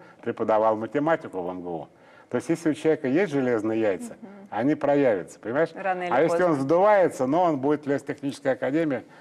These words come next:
Speaker 1: заниматься лесом.
Speaker 2: А вот как быть в ситуациях, когда родители настаивают, чтобы подросток учился в определенном институте или определенной профессии, а ребенок не хочет?
Speaker 1: Вот смотри, то, что родители настаивают, это и есть как мир давит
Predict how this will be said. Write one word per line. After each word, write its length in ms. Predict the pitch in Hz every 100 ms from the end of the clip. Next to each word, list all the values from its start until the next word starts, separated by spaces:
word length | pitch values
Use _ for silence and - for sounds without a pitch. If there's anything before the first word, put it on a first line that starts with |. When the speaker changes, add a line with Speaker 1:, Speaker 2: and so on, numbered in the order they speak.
| -
Speaker 1:
заниматься 500 | 101 113 131 139 -
лесом. 260 | 107 95 196
Speaker 2:
А 20 |
вот 140 | 208
как 180 | - 285
быть 140 | 262
в 40 | -
ситуациях, 460 | - 240 277 240
когда 260 | 220 202 190
родители 440 | 208 214 233 214
настаивают, 600 | 175 175 - 185 170 156
чтобы 480 | 160 175 160 170 170 -
подросток 560 | 185 185 196 190 - 170
учился 440 | 175 202 180 -
в 40 | 175
определенном 680 | 175 196 208 208 185 165 175
институте 680 | 170 208 185 165 151 190
или 100 | 214
определенной 520 | 170 165 160 190 208 180
профессии, 600 | 165 170 156 151 - 202 -
а 80 | -
ребенок 440 | 175 185 262 247 -
не 160 | 180
хочет? 520 | 214 185 151 - - - - -
Speaker 1:
Вот 160 | - 151
смотри, 500 | - 170 170 139 87 - - - _
то, 120 | 160
что 120 | 160
родители 380 | 135 135 151 139
настаивают, 640 | 135 139 - 185 185 139
это 180 | 127 -
и 120 | 127
есть 300 | 127 151 151
как 220 | - 127 127
мир 240 | 151 139
давит 400 | 107 131 127 127